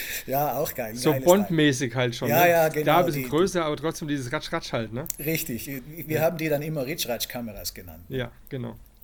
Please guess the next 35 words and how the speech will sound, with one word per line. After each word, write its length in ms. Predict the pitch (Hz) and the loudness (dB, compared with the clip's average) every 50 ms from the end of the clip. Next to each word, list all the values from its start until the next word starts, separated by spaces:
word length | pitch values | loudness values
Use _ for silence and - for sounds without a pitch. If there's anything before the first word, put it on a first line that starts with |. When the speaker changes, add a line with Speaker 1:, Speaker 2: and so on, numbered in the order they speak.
| - - - | -20 -16 -12
Speaker 1:
Und, 440 | - 127 123 123 120 120 120 - - | -10 -8 -8 -6 -6 -6 -8 -8 -10
äh, 120 | 110 110 107 | -10 -10 -8
das 200 | - 120 - - | -6 -4 -4 -4
hat 140 | 143 139 | -4 -4
ja, 80 | 147 123 | -4 -4
das 120 | 120 120 - | -4 -4 -6
Prinzip 440 | - 135 131 127 - 156 156 - - | -6 -6 -4 -4 -4 -4 -4 -6 -6
hat 140 | 131 - | -6 -6
ja 60 | 131 120 | -6 -6
dann 160 | 120 120 117 127 | -4 -4 -4 -4
Minox 380 | 135 151 165 185 175 - - | -4 -4 -4 -4 -4 -4 -4
übernommen 580 | - 170 147 156 143 139 139 160 175 180 175 165 | -4 -4 -4 -4 -4 -4 -4 -6 -6 -8 -8 -8
und 180 | - 120 117 | -8 -8 -8
die 140 | 117 123 120 | -8 -6 -6
hatte 160 | 139 143 123 | -6 -6 -4
Speaker 2:
Mhm. 40 | 131 123 | -4 -4
Speaker 1:
dann, 160 | 127 127 120 | -4 -6 -6
dann 180 | 123 123 117 | -8 -6 -6
wirklich 340 | 117 135 143 - 135 117 117 | -6 -6 -6 -6 -8 -10 -10
auch 180 | 107 117 123 - | -8 -10 -10 -10
die 120 | - 117 | -10 -10
Bond-Kamera 640 | 98 107 110 120 123 - - 123 107 104 101 95 95 | -10 -8 -8 -8 -8 -8 -8 -8 -8 -8 -10 -12 -12
daraus 460 | 87 92 95 98 95 - 92 - - | -14 -14 -12 -12 -10 -10 -8 -8 -8
Speaker 2:
Ja, 60 | - | -8
Speaker 1:
entwickelt, 280 | 104 98 - 156 156 160 | -8 -4 0 0 0 0
Speaker 2:
genau. 160 | 160 160 139 123 | 0 -2 -2 -4
Speaker 1:
ne? 120 | - - - | -6 -8 -6
Speaker 2:
Ich 80 | - | -4
hab 80 | 175 190 | -2 -2
hier 140 | - 208 196 | 0 0 0
eine 140 | 185 190 185 | 0 0 0
liegen 240 | 180 185 165 131 120 | 0 0 0 -2 -4
sogar. 320 | 113 127 120 120 117 120 120 - - - - | -4 -4 -4 -4 -4 -6 -8 -10 -12 -12 -10
Genau, 200 | 135 143 143 139 | -8 -8 -6 -4
Speaker 1:
Ah, 180 | 131 139 - | -4 -2 -2